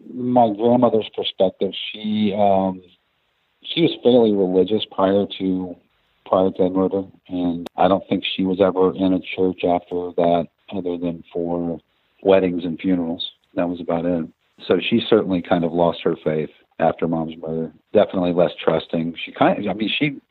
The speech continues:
to be honest, she was almost institutionalized. She just absolutely lost, just lost her mind just because of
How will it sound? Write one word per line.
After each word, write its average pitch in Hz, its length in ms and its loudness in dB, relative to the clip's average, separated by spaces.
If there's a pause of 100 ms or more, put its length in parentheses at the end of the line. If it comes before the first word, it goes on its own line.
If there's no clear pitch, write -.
(360)
to 123 100 2
be 110 140 6
honest, 117 340 4
she 123 80 6
was 107 180 4
almost 98 360 4
institutionalized. 76 840 -2 (240)
She - 240 -4
just 90 200 -4 (120)
absolutely 87 680 0
lost, 85 580 0 (1160)
just - 220 0
lost 80 340 4
her 87 60 0
mind 82 460 -2 (200)
just - 180 -8
because 78 260 0
of 78 160 0